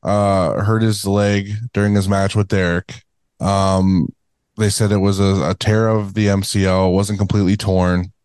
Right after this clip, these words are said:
but it was, it was hurt. Uh, he injured it more in this match. Uh, he did a dive to the outside, and when he did that, the wrap that he had around his knee actually tightened to the point where it cut off circulation to his leg,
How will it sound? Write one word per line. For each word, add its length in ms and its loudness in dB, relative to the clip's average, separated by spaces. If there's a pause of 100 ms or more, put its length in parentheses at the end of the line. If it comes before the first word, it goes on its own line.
(260)
but 380 0 (140)
it 80 -2
was, 500 -2
it 40 0
was 160 0
hurt. 380 0 (440)
Uh, 380 0
he 280 0
injured 240 2
it 140 2
more 280 2
in 120 0
this 260 0
match. 500 -2
Uh, 220 0
he 180 0
did 160 2
a 120 0
dive 340 0
to 100 -2
the 140 0
outside, 720 0
and 140 -2
when 100 0
he 80 0
did 220 0
that, 400 0 (160)
the 240 2
wrap 320 0
that 160 -4
he 80 0
had 200 0
around 300 2
his 160 -2
knee 340 4
actually 540 0
tightened 360 -2
to 60 0
the 120 0
point 340 0
where 160 0
it 60 -8
cut 140 -2
off 140 0
circulation 680 -2
to 140 0
his 180 2
leg, 520 -2